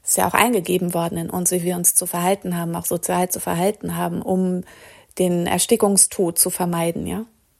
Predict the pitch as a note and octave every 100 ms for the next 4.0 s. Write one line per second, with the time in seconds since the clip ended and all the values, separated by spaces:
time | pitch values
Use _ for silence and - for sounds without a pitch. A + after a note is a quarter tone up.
0 | _ F3+ F3+ - - F#3 F#3 - F#3+ -
1 | - - - - - - - - - -
2 | - - _ G#3+ G3 G3+ F#3+ F#3+ E4+ E4+
3 | F3 - F#3 F3 - F#3+ F#3+ F#3 - -